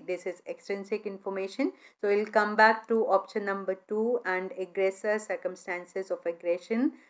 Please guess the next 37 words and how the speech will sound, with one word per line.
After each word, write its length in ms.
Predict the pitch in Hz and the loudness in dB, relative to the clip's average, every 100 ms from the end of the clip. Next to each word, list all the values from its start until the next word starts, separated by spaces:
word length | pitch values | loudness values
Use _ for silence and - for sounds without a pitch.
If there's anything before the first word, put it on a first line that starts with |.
| _ _ | _ _
and 300 | 214 226 220 180 | 4 6 4 0
victim. 360 | 180 - 165 - _ - | -4 2 2 2 _ 0
These 220 | 220 208 | 2 4
are 140 | 196 | 4
the 120 | 202 196 | 4 0
three 240 | - 202 | -2 -2
variables, 600 | 190 185 185 185 302 381 | 0 2 0 2 2 2
and 320 | - 196 190 | 0 0 0
this 180 | 196 196 | -4 -4
is 120 | 202 | -6
the 180 | 196 - | -4 -4
answer 380 | 175 175 - 190 | -6 -6 -8 -4
that 160 | 180 170 | -4 -6
we 80 | 165 | -10
will 220 | 180 175 | -10 -6
mark 280 | 156 160 - - | -4 -4 -8 -2
for 140 | 170 | -2
this 220 | 156 160 | 0 -4
question. 440 | - 127 - - - _ _ _ _ _ _ _ _ _ _ _ _ _ _ _ | -2 -6 -6 -14 -16 _ _ _ _ _ _ _ _ _ _ _ _ _ _ _
Question 280 | 226 220 254 | 0 0 -2
number 240 | 247 240 | 4 4
six 320 | 240 233 233 | 4 2 2
says, 420 | 233 214 311 - - _ _ _ _ _ _ 214 | 2 2 2 -2 -20 _ _ _ _ _ _ 0
"An 60 | |
enemy 480 | 226 233 262 269 302 | 4 6 6 6 4
combatant 840 | - 240 226 226 262 254 285 294 - | 4 2 4 4 8 10 8 4 -2
may 260 | 233 233 240 | 4 6 6
be 80 | 240 254 254 | 6 2 4
subjected 640 | 233 - 220 214 247 247 | 2 4 0 4 4 4
to 80 | 247 | 2
torture 420 | 240 208 202 226 | 2 0 2 0
in 240 | - 214 208 | 2 0 0
order 260 | 196 214 | -2 -4
to 140 | 220 226 | -4 -8
extract 640 | 220 - 196 190 190 _ | -10 -8 -4 -4 -6 _
useful 480 | 202 196 196 - 202 - | -6 -6 -8 -6 -4 -4
intelligence, 640 | 185 185 175 175 202 262 | -6 -4 -4 -4 -6 -6